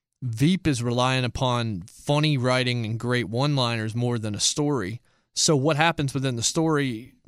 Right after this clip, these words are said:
it just moves along the insults. I care a little bit about the story,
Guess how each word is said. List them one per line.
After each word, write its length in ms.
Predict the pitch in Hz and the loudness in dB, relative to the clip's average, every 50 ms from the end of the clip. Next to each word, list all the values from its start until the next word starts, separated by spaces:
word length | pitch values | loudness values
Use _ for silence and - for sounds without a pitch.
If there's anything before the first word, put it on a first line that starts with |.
| - _ | -12 _
it 140 | - 170 160 | -2 0 2
just 280 | 139 156 175 165 - - | 4 4 4 4 4 4
moves 400 | 135 139 147 160 170 165 139 - | 4 6 6 6 6 4 4 2
along 640 | 131 123 127 131 139 147 143 139 131 127 123 123 | 2 4 4 4 4 4 4 4 2 0 0 0
the 140 | 117 120 127 | 0 0 2
insults. 580 | 139 139 117 - 120 92 - - - - - - _ _ _ _ _ _ _ _ _ _ _ _ _ _ _ _ _ _ _ _ _ _ _ _ _ _ _ _ _ _ _ - | 2 2 2 0 -2 -2 -4 -6 -8 -8 -8 -10 _ _ _ _ _ _ _ _ _ _ _ _ _ _ _ _ _ _ _ _ _ _ _ _ _ _ _ _ _ _ _ 0
I 120 | 143 147 | 0 0
care 260 | 139 - - 175 170 | 2 2 2 2 2
a 60 | 151 131 | 2 4
little 280 | 127 143 170 226 240 | 4 4 4 4 4
bit 160 | 165 135 131 | 4 2 2
about 260 | 113 104 110 98 95 117 | 2 0 0 -2 -2 -2
the 80 | - | -2
story, 580 | - - - - 104 92 87 80 78 107 113 | -2 -2 0 -2 -2 -4 -4 -4 -6 -10 -12